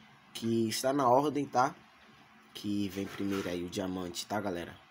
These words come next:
O normal, o diamante clássico, todos são do Ben dez Reboot, tá, galera? Que é o diamante clássico do Reboot.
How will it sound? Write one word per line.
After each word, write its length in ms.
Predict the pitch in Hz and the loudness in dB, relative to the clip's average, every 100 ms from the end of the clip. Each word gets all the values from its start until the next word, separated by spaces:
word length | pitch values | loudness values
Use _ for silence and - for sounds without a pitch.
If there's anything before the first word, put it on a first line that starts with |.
| - - - - - - - | -20 -20 -20 -20 -20 -20 -10
O 240 | - 101 98 | -2 0 0
normal, 440 | 98 92 110 131 | -2 2 4 4
o 20 | |
diamante 360 | 113 98 98 - | 2 -2 -2 -6
clássico, 600 | - 113 123 - 113 107 - - | 0 0 0 -6 -8 -10 -14 -8
todos 260 | - 135 135 | -2 0 0
são 160 | 131 117 | -2 -2
do 60 | |
Ben 140 | 107 104 | 0 -2
dez 160 | 98 | -2
Reboot, 360 | 101 78 80 - | -4 -6 -8 -8
tá, 120 | 95 | -8
galera? 340 | 90 80 80 98 - - | -8 -10 -12 -16 -20 -12
Que 80 | |
é 40 | 90 | -8
o 40 | |
diamante 340 | 92 87 90 - | -6 -6 -8 -6
clássico 460 | 113 117 120 - | -2 0 -2 -8
do 100 | 92 | -8
Reboot. 580 | 90 82 113 117 - | -8 -2 0 0 -6